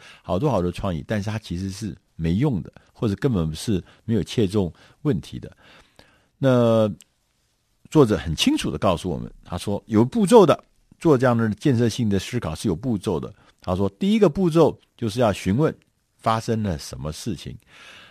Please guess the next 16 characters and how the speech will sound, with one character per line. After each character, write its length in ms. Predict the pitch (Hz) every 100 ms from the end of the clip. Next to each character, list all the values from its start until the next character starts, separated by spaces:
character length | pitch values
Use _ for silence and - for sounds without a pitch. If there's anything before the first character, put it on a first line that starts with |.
| -
他 80 | 135
说 100 | 160
我 140 | 117
们 140 | 113 143
在 300 | 185 147 101 _ _ _ _ _ _ _
做 280 | - 175 151
任 180 | 165 160
何 200 | 110 123
的 160 | 135 120
行 300 | - - 151
动 220 | 170 113
之 160 | 131
前， 280 | - 76 76 - _ _ _ _ _ _ _ _ _ _ _ _
因 160 | 131 135
为 160 | 135 113
要， 280 | 113 90